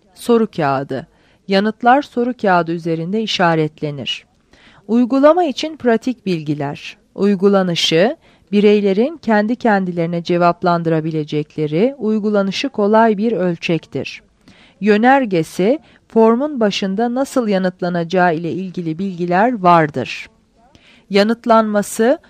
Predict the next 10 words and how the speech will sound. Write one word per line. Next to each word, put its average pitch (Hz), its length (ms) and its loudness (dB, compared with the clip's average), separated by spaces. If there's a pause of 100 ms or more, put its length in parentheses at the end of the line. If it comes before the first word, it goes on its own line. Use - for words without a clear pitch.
(200)
formda 226 680 4
yirmi 226 480 0
bir 285 200 0
belirti 220 400 0
kategorisinin 185 880 -4
her 240 340 -4
birinde 165 680 -4
dört 240 220 0
seçenek 185 600 -4
vardır. 147 640 -6